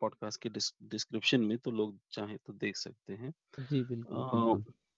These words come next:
Speaker 1: बिल्कुल, जी। ये, अ, तो अब ये आपने पहली फ़िल्म बना ली थी। और
Speaker 2: हाँ।
Speaker 1: उसको फिर, अ,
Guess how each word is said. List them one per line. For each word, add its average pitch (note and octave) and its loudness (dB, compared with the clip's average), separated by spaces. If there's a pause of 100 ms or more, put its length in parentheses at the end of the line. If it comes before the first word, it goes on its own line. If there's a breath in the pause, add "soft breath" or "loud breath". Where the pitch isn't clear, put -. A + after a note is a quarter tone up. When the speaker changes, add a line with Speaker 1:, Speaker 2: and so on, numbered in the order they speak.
(160)
Speaker 1:
बिल्कुल, G2+ -8
जी। G2+ -2 (440 soft breath)
ये, F#3 12
अ, - 8 (720)
तो - 8
अब D3+ 12
ये F3 12 (100)
आपने D3 10
पहली D3+ 0
फ़िल्म D3+ -6
बना A2+ -6
ली C3 -8
थी। B2 -12 (1600)
और A2+ 4
Speaker 2:
हाँ। A2+ 4
Speaker 1:
उसको A#2+ 2
फिर, C#3 2
अ, B2 8